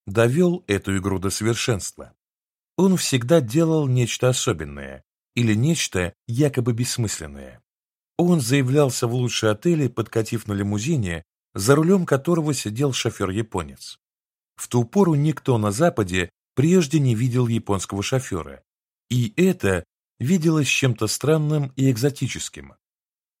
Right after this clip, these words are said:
Люстик щеголял в самых дорогих нарядах, но в них всегда было что-то не так. Какая-нибудь медаль, цветок в петлице,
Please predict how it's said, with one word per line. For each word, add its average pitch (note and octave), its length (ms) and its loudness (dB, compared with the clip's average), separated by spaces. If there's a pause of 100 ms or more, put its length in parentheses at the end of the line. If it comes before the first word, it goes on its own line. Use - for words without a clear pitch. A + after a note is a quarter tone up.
(100)
Люстик D#3 500 2
щеголял A#2+ 460 2
в B2+ 140 -8
самых E3 440 0
дорогих G2+ 440 -2
нарядах, G2+ 560 -4 (560)
но C3 220 6
в B2+ 120 0
них F#3 240 0
всегда B2+ 480 0
было B2+ 300 0
что-то G#2+ 340 -4
не A#2 140 -2
так. - 420 -10 (800)
Какая-нибудь D3+ 720 2
медаль, G#2 540 0 (180)
цветок C3 600 2
в - 120 -14
петлице, F#2+ 720 -6